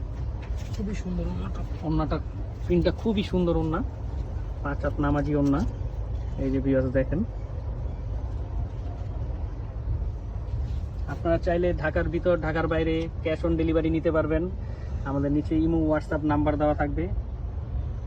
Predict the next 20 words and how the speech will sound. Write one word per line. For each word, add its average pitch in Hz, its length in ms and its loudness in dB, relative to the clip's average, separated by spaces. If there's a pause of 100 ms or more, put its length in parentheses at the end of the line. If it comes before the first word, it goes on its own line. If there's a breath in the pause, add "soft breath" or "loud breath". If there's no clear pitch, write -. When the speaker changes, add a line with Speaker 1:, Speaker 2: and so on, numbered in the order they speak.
(500)
Speaker 2:
খুব - 120 -2 (140)
সুন্দর 160 340 0
করে 160 160 -2 (1900)
আজকের - 340 0 (100)
মধ্যে 180 240 4
এখানেই 180 340 2
শেষ 180 100 2 (100)
করছি। 190 320 2 (420)
আমাদের 143 300 2
ঠিকানাটা 165 420 4
আরেকবার 156 380 2
দেখিয়ে 156 260 2
দিচ্ছি, 165 200 0 (140)
মক্কা 156 340 2
ফেব্রিক্স, 156 460 0 (200)
গ্রিন 156 240 4
স্বর্ণিকা 156 380 4
শপিং 151 240 2 (100)
মল, 151 220 4 (760 loud breath)
গ্রাউন্ড 147 260 4